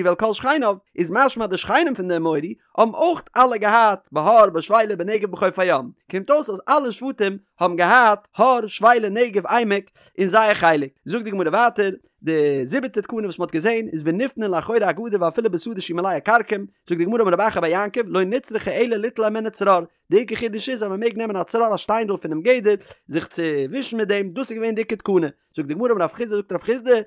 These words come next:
ואפילו בשבת, שבת מעג מען דאס אויך טון, ווייל דאס הייסט נישט סוסר, סוסר, דער סוסר, דער סוסר איז נאר סוסר, אבער נאס לבנס. דאס איז נישט קיין סוסר, אבער נאס לבנס, נאר פילהייט דער רבנן, די געזאגט, איז קיין פראבלעם, ווייל מיר רעדן פון א קליינע שטיינדעלע. אין מיילע מעג מען דאס טון, זאגט די גמרא,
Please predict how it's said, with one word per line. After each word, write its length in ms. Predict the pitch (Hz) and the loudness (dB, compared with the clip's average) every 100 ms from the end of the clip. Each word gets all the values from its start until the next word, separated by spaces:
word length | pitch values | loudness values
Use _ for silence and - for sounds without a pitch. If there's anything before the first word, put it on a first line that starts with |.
| _ - | _ 0
ואפילו 300 | 180 240 233 | 2 2 0
בשבת, 420 | 156 208 226 233 226 - _ | 0 2 4 2 -4 -12 _
שבת 360 | - 247 214 196 | 6 6 6 0
מעג 140 | 185 | -2
מען 80 | 160 | -4
דאס 120 | 139 | 0
אויך 180 | 240 262 | 2 2
טון, 260 | 214 202 - _ - | -2 -8 -10 _ -2
ווייל 140 | 170 | 0
דאס 120 | 151 185 | 0 0
הייסט 220 | 220 196 | 0 -2
נישט 180 | 151 - | -6 2
סוסר, 400 | 240 262 190 175 - _ - | 2 2 -2 -4 -8 _ -4
סוסר, 480 | 202 254 202 190 175 | 0 0 0 -2 -2
דער 360 | 123 170 247 | -2 0 0
סוסר, 100 | 214 | -2
דער 160 | 196 165 | -4 -4
סוסר 360 | 220 226 - 165 | -2 -2 -2 -4
איז 80 | |
נאר 120 | 196 208 | -4 -2
סוסר, 360 | 220 220 180 | 0 0 -2
אבער 120 | 180 | -2
נאס 200 | 185 180 | -4 -4
לבנס. 440 | 190 156 127 123 - _ - | -4 -4 -6 -12 -20 _ -6
דאס 80 | 185 | -4
איז 60 | |
נישט 140 | 185 170 | -4 -4
קיין 100 | 160 | 0
סוסר, 300 | 220 180 170 | 0 2 0
אבער 140 | 170 | 0
נאס 140 | 151 | -2
לבנס, 300 | 175 196 247 | -4 -8 -10
נאר 80 | 240 | -8
פילהייט 180 | 240 240 | -6 -4
דער 100 | 208 | -4
רבנן, 240 | 196 254 | -6 -6
די 80 | 214 | -6
געזאגט, 240 | 185 214 247 | -2 0 0
איז 80 | |
קיין 120 | - 202 | -4 -8
פראבלעם, 240 | 202 196 | -6 -8
ווייל 100 | 202 | -6
מיר 80 | 226 | -8
רעדן 120 | 214 | -8
פון 120 | 208 | -8
א 40 | 196 | -6
קליינע 280 | 208 214 | -4 -4
שטיינדעלע. 440 | 190 202 202 175 156 - - _ | -4 -4 -2 -2 -2 -6 -20 _
אין 60 | - | -4
מיילע 180 | 175 185 | -2 0
מעג 140 | 220 | 0
מען 100 | 180 | -2
דאס 120 | 143 | -6
טון, 280 | - 262 254 - _ | -4 -4 -4 -10 _
זאגט 140 | 160 | -2
די 60 | 151 | 0
גמרא, 300 | 160 247 | -2 2